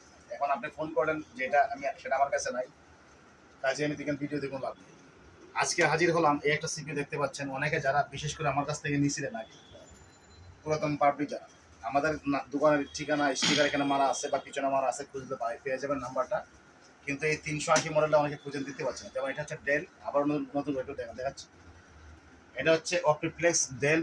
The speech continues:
তিনশো আশি মডেল। তার সামনে ইউএসবি দুইটা আছে, তারপর ডিভি-, ডিভিডি আছে, সাউন্ড আছে, এবং এটার প্রসেসর হচ্ছে আপনার Core টু টু পয়েন্ট নাইন থ্রি gigahertz, র্যাম হচ্ছে ফোর জিবি ডিডিআর থ্রি, বিল্ডিং সাউন্ড আছে।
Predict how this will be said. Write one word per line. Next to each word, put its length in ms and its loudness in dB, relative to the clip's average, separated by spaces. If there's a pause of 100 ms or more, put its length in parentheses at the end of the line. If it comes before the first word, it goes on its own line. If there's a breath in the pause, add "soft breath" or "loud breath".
(120)
তিনশো 300 2
আশি 260 4
মডেল। 260 0 (600)
তার 100 -4
সামনে 300 2
ইউএসবি 220 2
দুইটা 300 2
আছে, 300 2 (100)
তারপর 260 -4
ডিভি-, 440 -10
ডিভিডি 380 0
আছে, 280 2 (420)
সাউন্ড 440 0
আছে, 300 0 (1120)
এবং 260 0
এটার 240 0
প্রসেসর 360 -2
হচ্ছে 240 -4
আপনার 180 -2 (100)
Core 100 -2
টু 360 -8 (140)
টু 220 -10
পয়েন্ট 260 2
নাইন 160 -2
থ্রি 160 -10
gigahertz, 600 -14
র্যাম 180 0
হচ্ছে 220 -8
ফোর 240 -6
জিবি 200 -4
ডিডিআর 340 -4
থ্রি, 140 -12 (440)
বিল্ডিং 320 -6
সাউন্ড 420 -2
আছে। 160 -10